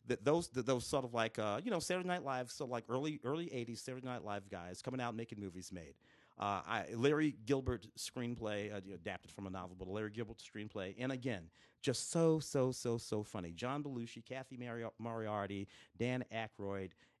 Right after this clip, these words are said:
Tim Kazurinsky. It's just, you know, uh, all of these people just at the top of their game. And this film, this was not a hit at the time, but it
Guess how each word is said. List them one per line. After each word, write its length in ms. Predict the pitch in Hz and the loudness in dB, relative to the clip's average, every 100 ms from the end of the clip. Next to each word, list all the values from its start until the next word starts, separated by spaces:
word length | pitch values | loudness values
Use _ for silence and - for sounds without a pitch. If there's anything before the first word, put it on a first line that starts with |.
| _ _ | _ _
Tim 200 | - 160 | 2 2
Kazurinsky. 920 | 156 156 127 131 113 113 - - 98 101 - _ | 4 -2 -2 -4 -4 -4 -6 -6 -6 -6 -12 _
It's 100 | 233 | -4
just, 300 | - 269 - | -2 -2 -4
you 60 | 220 | 0
know, 260 | 156 143 113 | 4 4 2
uh, 460 | 123 123 110 123 | -2 -4 -6 -6
all 260 | 110 175 233 | 6 8 8
of 60 | 175 | 4
these 120 | 151 | -2
people 220 | 143 - | -4 -4
just 200 | 120 - | -6 -8
at 80 | 104 | -12
the 80 | - | -6
top 240 | 135 143 | -4 -4
of 40 | 131 | -4
their 80 | 123 | -2
game. 340 | 104 101 101 - _ _ | -2 -2 -4 -8 _ _
And 120 | 135 | -2
this 140 | 156 - | 0 2
film, 220 | 226 240 | 2 4
this 180 | 240 240 | 2 2
was 180 | 208 151 | 0 2
not 220 | 208 285 | 2 2
a 40 | |
hit 260 | 226 233 220 123 | 0 2 2 0
at 80 | |
the 80 | - | -8
time, 480 | - 165 110 90 95 | -4 0 0 -2 -4
but 120 | 98 | -4
it 60 | 110 | -4